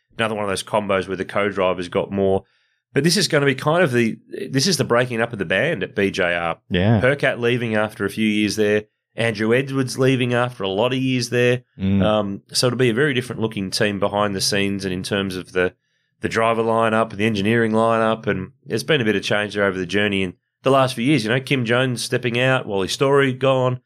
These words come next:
Speaker 1: So it's a, a bit of a generational change for, for B J R, but I reckon that would be a, it's an interesting one. I think the B J R angle would be a popular win.
Speaker 2: Oh, I would
Speaker 1: Percat's
Speaker 2: think
Speaker 1: a bit
Speaker 2: so.
Speaker 1: divisive. Th-, I think there's a lot of fans who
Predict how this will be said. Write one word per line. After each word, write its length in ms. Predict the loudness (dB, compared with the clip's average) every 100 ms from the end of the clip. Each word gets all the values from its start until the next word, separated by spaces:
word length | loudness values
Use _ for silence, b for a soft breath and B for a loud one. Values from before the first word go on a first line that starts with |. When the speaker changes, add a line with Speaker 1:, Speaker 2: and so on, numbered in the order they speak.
| _ _ _
Speaker 1:
So 260 | 0 2
it's 180 | 2 2
a, 220 | 0 2
a 40 | -2
bit 160 | 0 0
of 80 |
a 40 | 0
generational 640 | 0 0 2 0 -2 -8
change 440 | -4 -2 -2 -6 -8
for, 180 | -10
for 140 | -8 -6
B 200 | 0 0
J 120 | 0 0
R, 220 | 0 -2
but 180 | -4 -6 _ _ B B B B _
I 180 | 0 2
reckon 300 | 2 0 -2
that 100 | -4
would 120 | -4 0
be 120 | 0
a, 80 | 0 _ _ _ -6
it's 160 | -4
an 100 | 0
interesting 400 | 0 0 -2 -2
one. 160 | -2 0
I 60 |
think 160 | -2 0
the 80 | -2
B 200 | 0 0
J 240 | 2 2
R 240 | 4 4 2
angle 300 | 0 -4 -4
would 140 | -2
be 120 | 0
a 40 | 0
popular 480 | 0 -4 -2 -2 0
win. 440 | 2 0 -2 -8 -12 _ _ 0
Speaker 2:
Oh, 140 | 4
I 140 | 6
would 100 | 4
Speaker 1:
Percat's 220 | 4 0 0
Speaker 2:
think 60 | 2
Speaker 1:
a 80 |
bit 40 | 2
Speaker 2:
so. 60 |
Speaker 1:
divisive. 640 | 2 2 2 -2 -6 -6 0
Th-, 200 | 0 2
I 140 | 2
think 240 | 0 -4
there's 180 | 0 0
a 60 | 2
lot 220 | 2 2
of 80 | 2
fans 460 | 2 2 2 0 2
who 200 | 2